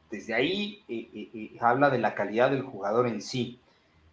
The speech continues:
¿Puede dar un brinco con, con Vic Fangio? Sin duda, eh, eh, lo va a dar. Eh, él ha tenido algo que creo que lo ha hecho, eh, eh, estar ahí, eh, además de, de la productividad,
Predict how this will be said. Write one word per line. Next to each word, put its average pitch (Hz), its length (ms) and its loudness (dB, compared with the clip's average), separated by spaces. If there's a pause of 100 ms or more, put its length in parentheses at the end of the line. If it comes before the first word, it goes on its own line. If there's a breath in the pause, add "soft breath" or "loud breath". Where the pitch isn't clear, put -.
¿Puede 185 260 12
dar 180 200 12
un 175 100 4
brinco 180 400 4
con, 127 360 -2
con 120 320 -4
Vic 147 160 -6
Fangio? 190 500 4
Sin 113 260 -8
duda, 151 480 8
eh, 107 220 -8
eh, 107 600 -10
lo 113 140 -4
va 123 120 8
a 131 40 6
dar. - 360 6 (400)
Eh, 117 280 -6 (320)
él 185 400 2
ha 170 140 6
tenido 196 380 6
algo 214 340 6
que - 80 -20 (140)
creo 220 340 6
que 185 100 2
lo 170 220 6
ha 170 140 8
hecho, 190 640 4 (160)
eh, 139 200 -10
eh, 131 200 -10
estar 151 340 0
ahí, 180 400 -2 (100)
eh, 135 220 -8
además 135 400 2
de, 170 260 -2
de 135 60 -6
la 123 160 0
productividad, 120 680 6